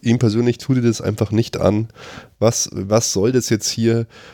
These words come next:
noch, noch verheizt, oder das heißt verheizt, aber, äh, für ein Dreivierteljahr, der Typ, der Mann,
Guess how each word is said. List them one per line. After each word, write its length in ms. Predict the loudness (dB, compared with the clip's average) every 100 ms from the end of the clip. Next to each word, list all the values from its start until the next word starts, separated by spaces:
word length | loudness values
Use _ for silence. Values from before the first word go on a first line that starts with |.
| -14 0
noch, 320 | 0 0 -6
noch 300 | -2 0 2
verheizt, 640 | 2 2 2 0 -4 -6
oder 100 | -2
das 100 | 2
heißt 220 | 0 -2 -4
verheizt, 440 | 0 0 0 -2
aber, 300 | 0 2 0
äh, 160 | -4 -4
für 160 | 0
ein 80 | 0
Dreivierteljahr, 680 | 2 0 0 -2 0 0 0
der 120 | -2
Typ, 300 | -2 -2 -4 -16 -20 -20 -4
der 100 | 0
Mann, 320 | 2 2 0